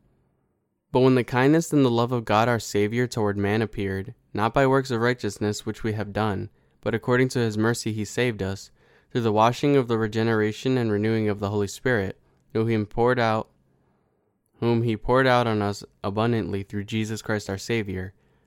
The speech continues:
that having been justified by his grace, we should become heirs according to the hope of eternal life. This is a faithful saying, and these things I want you to affirm constantly, that those who have believed in God should be careful to maintain good works.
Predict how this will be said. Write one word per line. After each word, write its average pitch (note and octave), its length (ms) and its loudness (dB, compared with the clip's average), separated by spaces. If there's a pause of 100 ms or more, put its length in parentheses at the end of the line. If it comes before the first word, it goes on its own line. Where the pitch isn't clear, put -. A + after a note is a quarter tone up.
(280)
that A#2 180 2
having A#2 260 2
been A2 140 0
justified C3 640 0
by A#2 140 2
his G#2+ 200 -2
grace, G#2+ 460 -2
we G#2 120 -8
should G#2 200 -6
become G#2 460 -4
heirs B2 580 -2
according A2 400 -4
to G#2 140 -6
the G2+ 80 -4
hope A2 320 -4
of G2+ 100 -4
eternal G#2 400 -2
life. - 400 -8 (920)
This C3+ 140 -2
is D#3+ 120 2
a C#3+ 60 6
faithful C3+ 440 2
saying, F#2+ 480 -6
and G#2+ 120 -2
these G#2+ 200 -4
things C3 320 2
I A#2 40 2
want A2 240 0
you G#2 100 -4
to G#2 160 -2
affirm G#2 300 -4
constantly, G#2 720 -4 (400)
that A#2 240 -4
those B2 240 2
who C3+ 60 2
have C3 160 2
believed A#2+ 420 0
in G#2+ 160 -2
God F#2+ 300 -4
should - 180 -12
be G#2 100 -6
careful A2+ 360 -4
to A#2 160 -6
maintain G#2 400 -2
good G2 220 -4
works. F2+ 500 -10